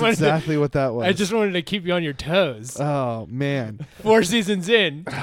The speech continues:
Speaker 2: <sighs>
Speaker 1: still throwing curveballs at you.
Speaker 2: So welcome to season four of, um, I guess your favorite pop culture podcast, if you are still with us.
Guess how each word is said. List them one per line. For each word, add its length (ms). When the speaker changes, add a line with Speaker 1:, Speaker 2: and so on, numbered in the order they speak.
Speaker 2:
<sighs> 320
Speaker 1:
still 560
throwing 400
curveballs 580
at 200
you. 60
Speaker 2:
So 120
welcome 460
to 160
season 340
four 520
of, 760
um, 680
I 100
guess 280
your 140
favorite 320
pop 240
culture 280
podcast, 540
if 180
you 140
are 80
still 240
with 220
us. 240